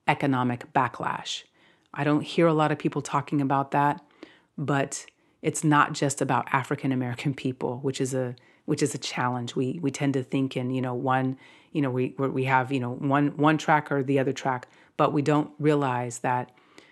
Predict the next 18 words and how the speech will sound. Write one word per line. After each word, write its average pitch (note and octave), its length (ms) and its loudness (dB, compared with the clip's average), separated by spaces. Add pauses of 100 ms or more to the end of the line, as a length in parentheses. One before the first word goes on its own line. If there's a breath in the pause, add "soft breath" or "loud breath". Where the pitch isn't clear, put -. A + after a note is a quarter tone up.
(220 soft breath)
affirmative D#3 440 2
action C3 640 -2 (160)
helps - 360 -6
veterans. C3+ 640 -2 (200 soft breath)
Affirmative C3+ 460 -2
action B2+ 360 -2
can A#2+ 120 -4
help B2 240 -4
a C3 80 -4
lot C3 320 4
of B2+ 120 -6
different, C3 460 -4 (400 soft breath)
uh, C#3 160 -2
groups D3 400 -2
of - 120 -12
people. C#3 500 -4 (440 loud breath)
And D3 280 0
if F3 340 2